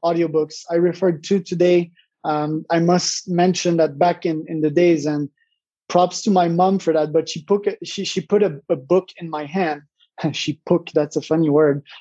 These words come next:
Uh, she put a book in my hand. It was called, uh, Think and Grow Rich, you know, and the, the, the edition, I still remember the color because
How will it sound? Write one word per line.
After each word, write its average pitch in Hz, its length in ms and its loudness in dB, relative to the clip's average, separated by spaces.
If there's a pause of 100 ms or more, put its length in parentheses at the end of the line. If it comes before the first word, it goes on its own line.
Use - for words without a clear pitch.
(140)
Uh, 160 160 2
she 160 200 -8
put 214 160 2
a 180 60 0
book 180 280 0
in 170 100 2
my 160 140 -2
hand. 160 260 -4
It 165 60 -2
was 165 160 -2
called, 165 380 0 (340)
uh, 156 260 -2 (140)
Think 202 180 2
and 185 140 2
Grow 175 140 4
Rich, 196 500 -2
you 160 100 -16
know, 170 220 -4
and 160 180 -4
the, 156 260 0
the, 165 280 -2
the 165 220 2
edition, 180 400 2
I 160 80 2
still 185 220 0
remember 175 360 0
the 165 80 4
color 170 280 0
because 147 360 -6